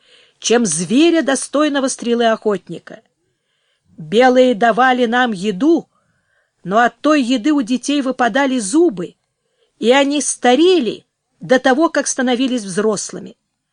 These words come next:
К нам приходили разные белые люди — приказывали одеваться в праздничные одежды,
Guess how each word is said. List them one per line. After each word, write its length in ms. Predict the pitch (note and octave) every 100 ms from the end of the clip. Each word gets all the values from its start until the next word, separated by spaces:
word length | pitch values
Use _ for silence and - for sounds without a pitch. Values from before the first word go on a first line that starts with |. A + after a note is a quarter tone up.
| _ _ _ _ _ _
К 80 | F3
нам 280 | G#3+ B3+
приходили 580 | A3+ B3+ B3+ A3+ C4+ C4+
разные 500 | C#4 F4 D#4 C#4+ C4+
белые 420 | F#3+ B3+ A3+ A3+ A3
люди — 440 | A3+ G3+ D#3+ - _ _ _ _ _ _ _
приказывали 580 | - G3+ A#3+ B3 A#3+ A#3+
одеваться 560 | A#3+ G#3+ A3+ B3+ - A#3+
в 60 |
праздничные 640 | - A#3+ B3 B3 - A#3 A#3
одежды, 580 | G#3 B3 C#4+ F3 D3+